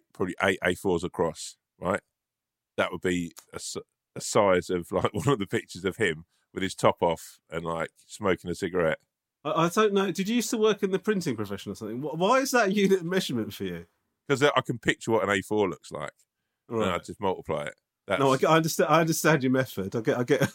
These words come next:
Speaker 2: <laughs> I get what it was.
Speaker 1: I
Speaker 2: You're
Speaker 1: don't,
Speaker 2: doing.
Speaker 1: I don't work in, I mean, I probably could foot-wise if I was gonna throw eight foot by maybe six foot. <laughs>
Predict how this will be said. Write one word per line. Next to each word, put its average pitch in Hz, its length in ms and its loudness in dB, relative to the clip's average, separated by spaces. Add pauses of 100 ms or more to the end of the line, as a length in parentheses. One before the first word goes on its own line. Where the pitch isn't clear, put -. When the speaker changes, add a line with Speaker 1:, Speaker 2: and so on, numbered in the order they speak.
(100)
Speaker 2:
<laughs> - 140 -20
I 117 80 -8
get 120 180 2
what 117 120 0
it 113 80 0
was. 104 440 -6
Speaker 1:
I 120 100 8
Speaker 2:
You're 139 140 6
Speaker 1:
don't, 104 100 0
Speaker 2:
doing. 95 240 -8
Speaker 1:
I 110 140 4
don't 104 220 0
work 101 240 2
in, 87 240 -6 (340)
I 170 80 2
mean, 180 140 2
I 156 80 6
probably 135 240 -4
could 135 220 -2 (280)
foot-wise 107 760 2
if 95 140 -14
I 98 40 -2
was 90 120 -6
gonna 92 160 -6
throw 92 380 -2 (840)
eight 95 180 0
foot 95 280 2 (160)
by 90 420 2 (180)
maybe 87 220 -6
six - 300 -8
foot. 98 220 -2 (760)
<laughs> - 60 -8